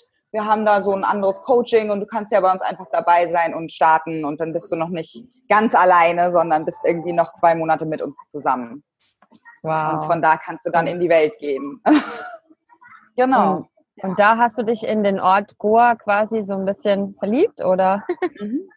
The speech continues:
Speaker 1: Also es ist ja eine Region und, ähm, eigentlich fand ich's ganz schrecklich. <laughs>
Speaker 2: Ah,
Speaker 1: Ich fand's
Speaker 2: okay.
Speaker 1: ganz furchtbar, als ich herkam, weil ich,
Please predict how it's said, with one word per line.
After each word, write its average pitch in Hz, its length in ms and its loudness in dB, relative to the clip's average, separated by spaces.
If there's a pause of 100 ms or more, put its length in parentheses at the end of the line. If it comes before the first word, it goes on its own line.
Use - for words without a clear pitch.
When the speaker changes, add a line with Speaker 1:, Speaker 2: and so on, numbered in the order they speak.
(160)
Speaker 1:
Also 208 260 0
es 202 60 -6
ist 214 160 -14
ja 240 80 4
eine 226 180 0
Region 220 640 0
und, 226 320 0
ähm, 214 340 0
eigentlich 233 460 0
fand 226 200 -2
ich's 226 120 -12
ganz 202 200 -4
schrecklich. 240 680 -6
<laughs> - 20 -4 (760)
Speaker 2:
Ah, 330 160 4 (140)
Speaker 1:
Ich - 80 -20
fand's 254 220 0
Speaker 2:
okay. 254 160 -8
Speaker 1:
ganz 160 160 -10
furchtbar, 277 400 0
als 196 200 -4
ich - 120 -6
herkam, 208 380 -2
weil 196 180 0
ich, 208 120 -4